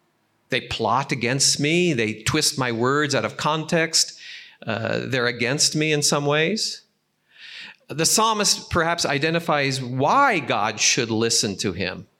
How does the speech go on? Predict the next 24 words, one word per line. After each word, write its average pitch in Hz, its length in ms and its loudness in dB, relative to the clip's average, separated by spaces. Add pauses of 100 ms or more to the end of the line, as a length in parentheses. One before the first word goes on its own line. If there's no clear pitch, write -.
(160)
He 143 100 -2
gives 147 220 -4
reasons 185 440 2
to 127 100 -2
the 107 100 0
Lord. 87 400 -4 (680)
And 180 100 0
then 269 280 0
often 277 340 4
in 214 80 4
these 196 200 4
psalms, 196 260 0
there's 180 120 4
kind 220 140 0
of 185 80 0
a 175 100 -4
turning 202 600 2
point, 104 580 -6 (560)
kind 233 80 0
of 202 80 0
a 190 60 -2
turning 196 400 2
point 165 300 0
where 156 360 2